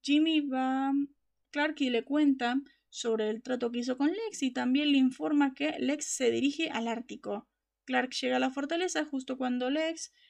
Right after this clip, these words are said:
que ahora conoce el secreto de Clark. ¿Qué, qué, qué? ¿Que, que, que Lex conoce el secreto de Clark? ¿Qué ha pasado acá?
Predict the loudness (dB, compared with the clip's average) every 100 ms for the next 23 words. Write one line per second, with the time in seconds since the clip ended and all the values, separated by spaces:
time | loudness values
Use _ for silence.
0 | _ _ _ -2 0 2 2 2 2 2
1 | 0 -4 _ _ -4 -2 -2 -2 -4 -4
2 | -4 -4 -4 -2 -2 -2 -4 -14 _ _
3 | _ _ _ _ _ _ -14 -6 -6 -2
4 | 0 2 2 2 2 2 -2 -6 -6 -10
5 | -2 -2 -2 -10 -6 -4 -4 -2 -2 -2
6 | 0 0 0 -2 -2 -4 -4 -4 -6 -2
7 | -4